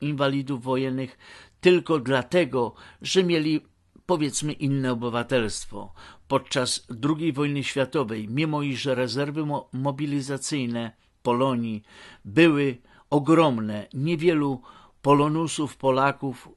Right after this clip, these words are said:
z U S A wstąpiło do armii polskich na zachodzie.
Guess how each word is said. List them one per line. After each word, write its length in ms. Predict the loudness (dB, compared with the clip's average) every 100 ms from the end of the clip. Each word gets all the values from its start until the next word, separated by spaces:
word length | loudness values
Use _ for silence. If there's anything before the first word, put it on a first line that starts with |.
| _
z 160 | -8 -6
U 200 | 0 4
S 200 | 4 2
A 140 | 0 -2
wstąpiło 640 | -4 -6 -6 -4 -2 -2
do 200 | -2 0
armii 300 | 0 0 -4
polskich 460 | -4 -4 -4 -8 -6
na 160 | -6
zachodzie. 580 | -6 -6 -6 -6 -8 -12